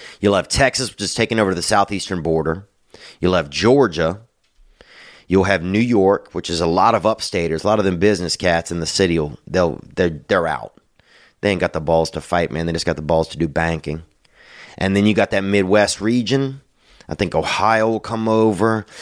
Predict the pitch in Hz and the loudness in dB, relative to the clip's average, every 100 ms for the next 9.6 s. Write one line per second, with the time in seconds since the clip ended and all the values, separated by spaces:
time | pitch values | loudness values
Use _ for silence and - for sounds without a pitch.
0 | - - - 135 180 180 110 139 131 - | -16 -8 -2 0 2 0 2 0 0 -2
1 | 101 - - 147 147 156 151 139 - _ | -6 -2 -2 0 2 2 0 -4 -14 _
2 | _ _ - 123 156 147 131 127 127 123 | _ _ -6 0 2 2 0 0 -4 -2
3 | 104 95 - 127 113 107 101 131 - - | -2 0 0 2 0 2 2 0 -2 -10
4 | - - - - 98 104 143 123 123 113 | -10 -20 -10 -2 2 4 2 2 2 2
5 | 98 98 90 82 98 98 92 80 71 92 | 2 0 0 -2 0 0 -2 -4 -2 0
6 | 92 139 151 156 _ _ _ - - - | 0 -4 -6 -14 _ _ _ -20 -20 -20
7 | _ - 87 101 147 175 165 170 175 180 | _ -6 -4 0 2 2 0 0 0 2
8 | 170 - - _ _ - - - 175 165 | 2 0 -12 _ _ -20 -18 -6 0 2
9 | 143 135 156 139 - | 2 2 0 -2 -4